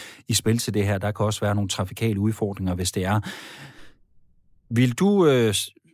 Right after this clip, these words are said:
vil du stemme for det her forslag, hvis, øh, hvis det kom ind, altså det blev vedtaget i Folketinget, og at,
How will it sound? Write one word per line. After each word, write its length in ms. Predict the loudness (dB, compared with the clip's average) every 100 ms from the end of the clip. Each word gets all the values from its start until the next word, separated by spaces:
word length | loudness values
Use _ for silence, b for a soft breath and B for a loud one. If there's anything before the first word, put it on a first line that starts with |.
| -10 -6
vil 120 | -4
du 60 |
stemme 240 | 0 0 0
for 100 | 0 2
det 100 | 2
her 80 | 0 0
forslag, 320 | -2 0 0 2
hvis, 160 | 0 0 0
øh, 260 | 0 0 0 -2
hvis 160 | -2
det 140 | -2 0
kom 140 | 2
ind, 160 | 4 2
altså 240 | -2 -6 -4
det 120 | -6
blev 120 | -2
vedtaget 440 | 0 0 2 0 2
i 60 | 0
Folketinget, 580 | -2 -4 -2 0 0 -2 -2
og 80 | -2
at, 80 | -2